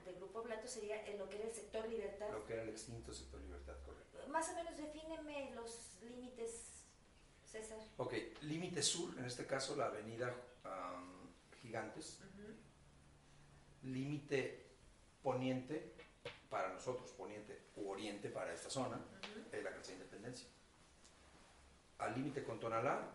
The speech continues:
Speaker 2: y lo que viene siendo la Calzada Independencia hasta donde llega, donde está arquitectura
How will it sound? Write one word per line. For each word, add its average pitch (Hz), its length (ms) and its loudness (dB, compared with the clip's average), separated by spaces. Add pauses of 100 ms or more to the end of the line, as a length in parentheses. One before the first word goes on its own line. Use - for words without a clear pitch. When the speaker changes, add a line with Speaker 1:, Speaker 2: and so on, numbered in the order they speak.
(100)
Speaker 2:
y 147 120 2
lo 139 100 4
que 135 100 2
viene 135 120 6
siendo 143 500 0 (460)
la - 120 0
Calzada 147 240 -2
Independencia 143 600 2
hasta 117 380 8
donde 123 340 6
llega, 160 280 4
donde 175 200 0
está - 140 2
arquitectura 143 720 2